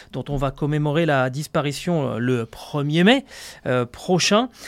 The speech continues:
Euh, et on reviendra aussi sur la deuxième manche du championnat du monde d'endurance à Imola en compagnie de Fabien Gérard qui a commenté cette épreuve sur, euh, Eurosport. Ce podcast est à retrouver sur toutes les bonnes plateformes d'écoute, de Deezer à Spotify, en passant par Acast ou par Apple Podcast.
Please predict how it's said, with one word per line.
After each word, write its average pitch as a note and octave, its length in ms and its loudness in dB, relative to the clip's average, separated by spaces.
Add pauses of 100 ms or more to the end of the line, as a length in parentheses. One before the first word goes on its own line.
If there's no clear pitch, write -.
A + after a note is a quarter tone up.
(240)
Euh, D3 460 2
et C4+ 100 6
on B3+ 80 8
reviendra G#3+ 560 4
aussi G#3 320 0
sur F#3+ 160 -2
la C#3+ 120 2
deuxième E3+ 340 4
manche E3+ 180 2
du D3 80 -2
championnat D3+ 400 -4
du C#3 120 -2
monde D3 160 0
d'endurance C3+ 580 -4
à F3 100 2
Imola D3 400 2
en D#3+ 100 -4
compagnie D3+ 420 -2
de F3+ 360 4
Fabien C#3 340 -4
Gérard A#2+ 380 -4
qui - 100 -16
a B2+ 60 -8
commenté D#3 440 -2
cette C#3+ 220 -8
épreuve G3 320 -2
sur, G3+ 340 0
euh, F3 120 -2
Eurosport. B3 640 4 (480)
Ce - 120 0
podcast C4 640 2 (100)
est A3+ 160 2
à A3+ 40 6
retrouver G#3+ 340 0
sur G3+ 220 -2
toutes G#3+ 160 -4
les G3+ 100 8
bonnes F#3+ 200 6
plateformes F3+ 420 4
d'écoute, A3+ 360 6
de F3+ 120 8
Deezer F3 400 4
à A2+ 40 2
Spotify, A3+ 640 0
en F3+ 60 2
passant D#3 320 -2
par A#2 240 -4
Acast G#3 340 2
ou F#3+ 60 4
par C3 220 0
Apple C3+ 220 -2
Podcast. A3 600 2